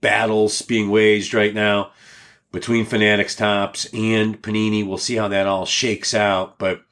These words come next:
in the interim, Panini continues to produce cards. And, uh, you can only imagine we're gonna see new innovative stuff from Fanatics. They've worked at that Fanatics Live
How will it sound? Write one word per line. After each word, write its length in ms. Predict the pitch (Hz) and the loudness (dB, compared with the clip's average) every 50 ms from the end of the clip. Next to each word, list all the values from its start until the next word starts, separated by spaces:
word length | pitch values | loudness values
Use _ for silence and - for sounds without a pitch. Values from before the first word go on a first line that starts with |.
| _ _ _ - - - - - - - - | _ _ _ -20 -20 -20 -20 -20 -20 -14 -6
in 140 | - 113 123 | -2 2 2
the 120 | 123 127 | 4 2
interim, 340 | 135 131 - 131 131 135 - | 2 0 0 0 0 0 -2
Panini 320 | - 110 123 123 123 117 | -2 0 0 0 0 -2
continues 380 | - 117 110 120 123 123 117 110 | -4 -4 -2 0 0 0 0 -2
to 80 | 139 | -4
produce 340 | 101 - 117 120 123 117 120 | -4 -2 0 2 2 0 0
cards. 560 | - - 120 113 120 135 143 - - - - - - - - - - - - - - | 2 2 2 2 2 0 -2 -6 -6 -8 -8 -10 -18 -20 -20 -20 -20 -20 -20 -20 -16
And, 460 | - 101 101 101 98 95 92 87 82 98 | -8 -4 -2 0 0 0 -2 -4 -4 -4
uh, 40 | |
you 140 | 95 92 95 | -4 -4 -4
can 120 | 87 - 110 | -2 0 0
only 200 | 113 117 120 113 | 0 2 0 0
imagine 360 | 107 110 107 107 104 110 104 | 2 2 2 2 2 0 -2
we're 80 | 101 | -2
gonna 140 | 98 95 90 | -2 -4 -4
see 260 | - - - 107 98 | -4 -4 -4 -4 -4
new 340 | 95 98 98 110 113 113 113 | -4 -2 0 2 2 2 0
innovative 540 | 117 - 113 113 110 98 107 104 104 98 85 | 0 0 0 0 4 4 4 4 4 2 -2
stuff 420 | - - - 131 101 98 95 - - | -6 -4 0 2 0 0 0 -4 -4
from 260 | - 107 104 104 101 | -2 0 0 0 -2
Fanatics. 640 | - - 107 101 98 98 98 98 98 95 - - | -4 -4 -2 0 2 2 2 2 2 0 -2 -2
They've 180 | - 95 90 87 | -4 -4 -4 -2
worked 220 | 92 95 92 - 107 | -4 -4 -2 -2 -4
at 120 | 92 - | -2 -2
that 160 | 101 90 85 | -2 -4 -4
Fanatics 400 | - 101 95 92 87 82 - - | -4 -4 -4 -2 -2 -4 -4 -6
Live 540 | 85 87 95 98 101 98 98 98 95 95 - | -4 -2 0 2 2 4 2 2 0 -2 -8